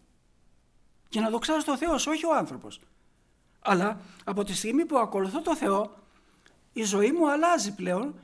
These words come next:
και πρέπει να έχω σπλάχνα για τους άλλους. Ωραία. Θα κάνω πράγματα που να τα βλέπει ο Θεός και κανείς άλλος. Αν δεν το κάνω έτσι, έχασα τη μισθαποδοσία από τον ουρανό.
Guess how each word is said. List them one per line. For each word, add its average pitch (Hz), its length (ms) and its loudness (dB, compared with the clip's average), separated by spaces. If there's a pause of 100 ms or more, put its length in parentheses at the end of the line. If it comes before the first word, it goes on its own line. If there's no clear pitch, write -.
(160)
και 240 160 -2
πρέπει 320 220 -6
να 285 80 0
έχω 302 200 -2
σπλάχνα 285 360 -2
για 294 120 2
τους - 180 -6
άλλους. 330 400 -2 (1120)
Ωραία. 311 320 -2 (220)
Θα - 140 -8
κάνω 320 240 4
πράγματα 226 520 2
που 254 80 -4
να 233 80 -2
τα 214 100 -2
βλέπει 277 240 -4
ο 226 60 -2
Θεός 285 180 -4
και - 60 -10
κανείς 294 240 -2
άλλος. 131 300 -10 (1080)
Αν 214 100 -2
δεν 269 100 0
το 247 100 2
κάνω 247 240 2
έτσι, 247 560 0
έχασα 339 600 -2 (1900)
τη 196 100 -8
μισθαποδοσία 202 720 2
από 185 100 -2
τον 185 120 0
ουρανό. 180 440 0